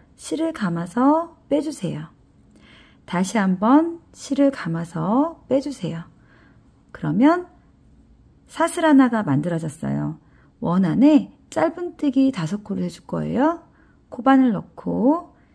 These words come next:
실을 가져와 하나, 두 가닥이 됐죠?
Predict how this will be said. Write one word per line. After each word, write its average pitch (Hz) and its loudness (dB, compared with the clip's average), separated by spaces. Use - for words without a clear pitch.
실을 262 0
가져와 202 -2
하나, 233 -2
두 - -14
가닥이 160 -4
됐죠? 302 -2